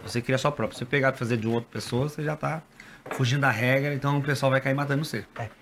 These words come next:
Speaker 2: E teve,
Speaker 1: Até
Speaker 2: teve
Speaker 1: o próprio público fala, "Pô, mas essa piada aí é do fulano lá." O pessoal percebe.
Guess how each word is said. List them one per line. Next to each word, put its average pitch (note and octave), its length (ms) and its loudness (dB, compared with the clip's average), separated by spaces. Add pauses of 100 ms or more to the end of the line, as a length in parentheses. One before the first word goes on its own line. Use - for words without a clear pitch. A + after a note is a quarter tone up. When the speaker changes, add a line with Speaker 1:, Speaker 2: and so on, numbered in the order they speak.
(140)
Speaker 2:
E - 40 -10
teve, F#3 220 0
Speaker 1:
Até G3 100 4
Speaker 2:
teve A3 160 4
Speaker 1:
o A#3 60 4
próprio B3 240 2
público G#3+ 380 0
fala, D#3 160 2
"Pô, D#3+ 140 -2
mas B2+ 200 2
essa B2 100 -4
piada B2 260 0
aí A#2+ 60 0
é C3 60 0
do F3+ 100 0
fulano B3+ 420 0
lá." C3+ 80 0 (680)
O - 40 -18
pessoal A#2+ 220 -4
percebe. B2 420 -2